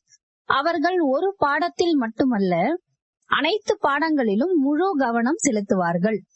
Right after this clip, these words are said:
ஸ்தூல சேவையின் பாடம் கூட நன்றாக உள்ளது. அநேகருக்கு சுகம் கிடைக்கின்றது,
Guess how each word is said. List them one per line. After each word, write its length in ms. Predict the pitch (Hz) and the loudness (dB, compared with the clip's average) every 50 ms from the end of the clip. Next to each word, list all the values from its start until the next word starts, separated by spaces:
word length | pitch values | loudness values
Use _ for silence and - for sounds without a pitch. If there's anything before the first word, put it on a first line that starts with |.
| _ _ _ _ _ _ _ _ _ _ - | _ _ _ _ _ _ _ _ _ _ -6
ஸ்தூல 440 | - - - - 330 330 359 370 381 381 381 | -6 -4 -2 -2 0 0 0 0 0 -2 0
சேவையின் 600 | - 370 320 302 311 320 320 311 320 359 381 - | 0 0 0 0 0 0 0 0 0 0 -2 -2
பாடம் 460 | - 269 254 269 277 294 311 320 302 | -2 0 0 0 0 0 0 -2 0
கூட 240 | - 247 226 226 254 302 294 220 220 277 277 | 0 0 0 0 0 0 0 0 0 0 0
நன்றாக 640 | 262 254 277 302 311 320 285 226 196 202 269 330 | 0 2 0 0 0 0 0 0 0 0 0 0
உள்ளது. 420 | 302 247 208 180 175 170 214 226 185 - _ _ _ _ _ _ _ _ _ _ - - - | 0 0 0 0 0 0 -2 -2 -4 -6 _ _ _ _ _ _ _ _ _ _ -16 -6 -4
அநேகருக்கு 800 | - 254 311 349 381 427 415 359 403 320 294 254 - - 349 294 226 269 | -2 -2 0 -2 -2 -2 -2 -2 -2 -2 -4 -4 -2 -2 -2 0 -2 -2
சுகம் 400 | 277 - 349 311 359 381 381 349 | -2 -2 -2 -2 0 -2 -2 -2
கிடைக்கின்றது, 680 | 349 302 277 285 - - 277 269 240 247 240 214 214 | -2 -2 -2 -2 -2 -2 -2 0 0 -2 -2 0 -2